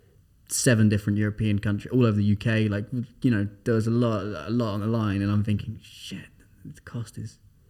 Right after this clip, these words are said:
spiraling. It's getting bigger and bigger and bigger. And we didn't budget that." And, oh God. And on top of that,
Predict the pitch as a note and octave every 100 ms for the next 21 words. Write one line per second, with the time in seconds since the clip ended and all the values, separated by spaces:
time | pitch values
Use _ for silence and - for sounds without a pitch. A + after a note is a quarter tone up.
0 | _ - - - - A#2+ A2 G#2 G2+ F#2+
1 | A2 E2+ G#2+ A2+ G2 G#2 A2 G2+ G2 G2+
2 | G#2 G#2 G2+ G2 F#2+ - - - A2+ A2+
3 | G2+ A2 F2 G#2 G#2 G2 G2 F#2 - -
4 | - - _ - - - G#2 G#2 G2+ G2
5 | G#2 G#2+ A#2+ A2+ G#2 B2 G#2+ C3